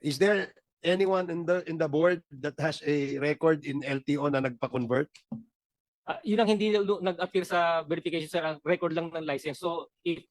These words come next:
Speaker 2: that is the pleasure of the body, Mister Chair, i-, ah, i-ano namin, i-,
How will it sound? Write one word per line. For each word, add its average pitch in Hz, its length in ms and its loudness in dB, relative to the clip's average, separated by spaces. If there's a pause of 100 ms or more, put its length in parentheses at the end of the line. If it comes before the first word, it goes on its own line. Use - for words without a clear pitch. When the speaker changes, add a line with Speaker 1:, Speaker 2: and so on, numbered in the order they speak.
Speaker 2:
that 170 160 0
is 160 160 -8
the 151 400 0
pleasure 160 320 -2
of - 80 -20
the 143 400 -2 (640)
body, 156 320 4
Mister 151 160 -8
Chair, 151 160 -4
i-, 147 240 -10
ah, 143 80 -8
i-ano 165 400 -2
namin, 143 320 -4
i-, 135 160 -18